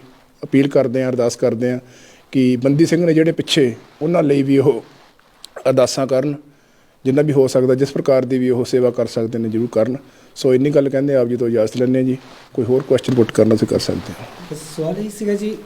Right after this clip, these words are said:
Speaker 2: ਅਠਾਈ ਸਾਲ ਕਹਿ ਦੇਣਾ ਇੱਕ ਸੌਖਾ ਆ।
Speaker 1: ਜੀ, ਜੀ।
Speaker 2: ਅਠਾਈ ਸਾਲ ਦੇ ਵਿੱਚ ਇੱਕ ਬੱਚਾ ਜਿਹੜਾ ਜੰਮਦਾ, ਉਹ ਨੌਜਵਾਨ
Speaker 1: ਜੀ,
Speaker 2: ਹੋ
Speaker 1: ਜੀ।
Speaker 2: ਜਾਂਦਾ ਆ, ਉਹ ਵੀ ਗਾਂਹ ਬੱਚਿਆਂ ਵਾਲਾ ਹੋ ਜਾਂਦਾ।
Speaker 1: ਜੀ।
Speaker 2: ਤੁਸੀਂ ਅਠਾਈ ਸਾਲ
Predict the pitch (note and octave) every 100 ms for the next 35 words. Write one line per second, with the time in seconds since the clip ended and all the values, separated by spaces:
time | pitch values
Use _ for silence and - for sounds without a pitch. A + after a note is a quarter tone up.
0 | - - - E3 - D#3+ F#3 - D#3+ D#3
1 | E3 E3+ E3+ E3+ D#3+ D#3+ F3 F#3+ F3+ F3
2 | D#3+ D#3+ - F3 D#3+ D3 C#3+ C#3+ B2 A2+
3 | G2 F3 E3+ F3 E3+ E3+ F3 E3+ E3+ C#3
4 | C#3+ F3 E3 E3 D#3 C#3+ C3+ D3 D3+ D#3
5 | C#3 B2+ C3 C#3 D3 - C#3 C3+ A2 D3
6 | D3 C3+ C#3+ C#3+ D3+ D#3+ E3+ F#3 E3 D#3
7 | C#3+ - C#3+ C#3 C3 B2+ B2 C3+ B2+ G#2
8 | G2+ - - - F3 A#3 G3+ - D#3 F#3
9 | F3 E3+ E3+ E3+ F3 F3+